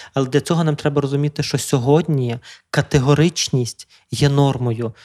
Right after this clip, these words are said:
Сьогодні категоричність не є патологією. Сьогодні категоричність є абсолютно закономірністю для українців. Але також треба пам'ятати, тільки для українців. Увесь світ не має цієї категоричності.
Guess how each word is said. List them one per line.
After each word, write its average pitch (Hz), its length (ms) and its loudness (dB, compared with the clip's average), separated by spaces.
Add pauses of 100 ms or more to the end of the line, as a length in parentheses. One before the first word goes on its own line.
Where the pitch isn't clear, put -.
(120)
Сьогодні 156 300 0
категоричність 147 800 -2
не 143 160 2
є 139 160 0
патологією. 123 880 -6 (220)
Сьогодні 156 380 -2
категоричність 143 720 -4
є 135 40 -2
абсолютно 143 560 -4
закономірністю 139 840 -2
для 131 200 -2
українців. 127 840 -4 (460)
Але 147 520 2
також 151 260 0
треба 151 160 -2
пам'ятати, 139 440 0
тільки 139 400 -4
для 135 140 2
українців. 120 760 -4 (360)
Увесь 143 300 2
світ 147 220 -2
не 147 140 4
має 127 300 2
цієї 117 260 -4
категоричності. 120 960 -6